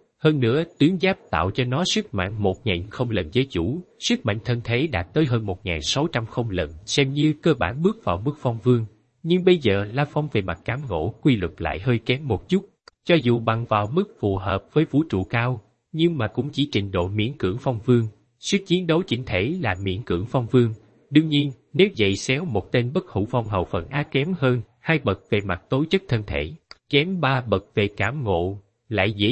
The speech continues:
dàng hơn nhiều. Phần Á bị một cú vỗ hóa thành bụi. Sau khi ngưng tụ thành, nhẫn thế giới và đại trụy đều bay vào tay hắn. Phần Á lúc này khiếp sợ vạn phần, "Đi mau, nếu không mạng nhỏ này cũng mất toi."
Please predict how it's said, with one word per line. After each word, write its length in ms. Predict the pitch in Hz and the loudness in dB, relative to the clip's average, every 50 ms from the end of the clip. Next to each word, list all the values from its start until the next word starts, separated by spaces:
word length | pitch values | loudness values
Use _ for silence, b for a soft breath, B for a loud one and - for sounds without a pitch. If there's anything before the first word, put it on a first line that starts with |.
| 160 156 | 2 2
dàng 260 | 131 107 98 95 101 | 0 0 0 0 -2
hơn 260 | 98 120 147 147 131 | -2 -2 -2 0 -2
nhiều. 320 | 110 95 92 90 85 73 - _ _ _ _ _ _ - | -2 0 0 0 0 -2 -6 _ _ _ _ _ _ -2
Phần 200 | 131 120 123 131 | -2 0 0 -2
Á 280 | 131 131 139 170 190 - | -4 -2 -2 -4 -4 -2
bị 140 | - 113 104 | -2 -2 0
một 260 | 104 101 101 98 - | 0 -2 -4 -4 -4
cú 280 | - 143 147 170 196 190 - | -2 0 0 0 0 -2 -2
vỗ 220 | 107 98 110 123 - | 0 0 0 -2 -2
hóa 180 | - 135 170 - - | -2 -2 -2 -2 -4
thành 260 | - 101 90 87 85 | -6 -6 -6 -4 -4
bụi. 280 | 87 82 82 82 92 107 _ _ _ _ _ _ _ _ | -2 -2 0 -2 -4 -6 _ _ _ _ _ _ _ _
Sau 240 | - - - 151 143 | -6 0 2 2 2
khi 180 | - - 139 | 2 2 0
ngưng 240 | 143 143 147 147 147 | 2 2 0 0 0
tụ 220 | - - 90 95 - | 0 0 -2 -2 -2
thành, 280 | - - 95 92 85 - - _ _ - | -2 -2 -2 -2 -4 -10 -14 _ _ -6
nhẫn 240 | - 107 92 90 120 | 0 0 0 2 2
thế 120 | 120 139 135 | 0 0 0
giới 380 | 123 123 123 127 165 208 202 - - | 2 2 2 2 2 0 -2 -4 -4
và 100 | 92 92 | -6 -6
đại 240 | 92 87 80 82 85 | -4 -4 -4 -4 -4
trụy 340 | - - 90 80 78 76 90 | -4 -4 -4 -4 -4 -2 0
đều 140 | 101 90 85 - | 0 0 2 0
bay 140 | 117 120 120 | 0 -2 0
vào 160 | - 82 78 | -2 -4 -4
tay 200 | - 123 120 110 | -2 -2 -2 -2
hắn. 260 | 104 113 123 170 208 202 b b b b b b b _ _ - | -2 -4 -6 -6 -10 -10 b b b b b b b _ _ -2
Phần 160 | 120 113 107 | -2 -2 -2
Á 220 | - 127 127 151 | -2 -4 -2 -2
lúc 240 | 180 190 214 - - | -2 -2 -2 -2 -2
này 160 | 120 90 85 | -2 -2 -2
khiếp 220 | 85 - - 214 240 - | -2 0 2 2 2 2
sợ 340 | - - - 85 76 87 90 - | 0 -2 -2 0 -2 -2 -2 -2
vạn 200 | 78 76 80 95 | -4 -4 -4 -4
phần, 300 | - - 87 78 76 85 - _ _ _ - | -2 -2 -2 -2 -4 -10 -14 _ _ _ -4
"Đi 160 | - 139 151 | 0 0 0
mau, 320 | 147 127 127 127 135 139 131 - _ _ _ - | 2 2 2 2 2 0 -2 -4 _ _ _ -2
nếu 200 | 123 131 147 175 | 2 4 4 4
không 300 | 170 - - 160 139 113 | 2 0 -2 -2 0 0
mạng 200 | 98 87 101 107 | -2 -2 -2 -2
nhỏ 180 | 98 92 104 139 | -2 -2 -4 -2
này 280 | 147 131 85 80 78 - | -2 -4 -2 -2 -4 -4
cũng 200 | - - 101 117 | -2 -2 -2 0
mất 200 | 160 180 - - | -2 -6 -6 -2
toi." 280 | - 117 113 107 110 | 0 0 2 2 0